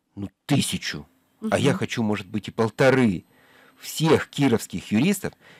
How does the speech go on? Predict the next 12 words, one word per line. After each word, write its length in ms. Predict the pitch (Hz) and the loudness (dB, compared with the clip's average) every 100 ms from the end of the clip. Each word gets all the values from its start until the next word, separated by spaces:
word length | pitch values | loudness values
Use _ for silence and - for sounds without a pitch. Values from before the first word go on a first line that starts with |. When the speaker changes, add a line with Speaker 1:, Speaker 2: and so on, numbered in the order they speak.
| _ | _
Speaker 1:
я 220 | 113 208 | 2 2
приглашаю 720 | 214 143 107 101 - 151 151 | 2 -2 0 -2 2 2 2
на 80 | 101 | 0
эту 180 | 113 101 | -4 -4
церемонию. 580 | - 104 90 85 71 67 _ _ _ _ _ _ _ _ _ | -10 -10 -8 -8 -12 -16 _ _ _ _ _ _ _ _ _
Соответственно, 680 | - 120 143 175 185 117 107 | 0 0 2 2 2 2 0
мы 180 | 135 185 | 2 0
с 120 | - | 0
вами 300 | 147 147 127 - | -2 0 -4 -6
узнаем 760 | 117 104 127 147 151 113 78 - _ _ _ _ _ _ _ _ _ _ _ _ _ _ _ _ _ - | -8 -4 0 4 4 2 -2 -10 _ _ _ _ _ _ _ _ _ _ _ _ _ _ _ _ _ -2
Speaker 2:
Имена 300 | 202 208 | 2 4
Speaker 1:
лу-, 40 | 208 | 4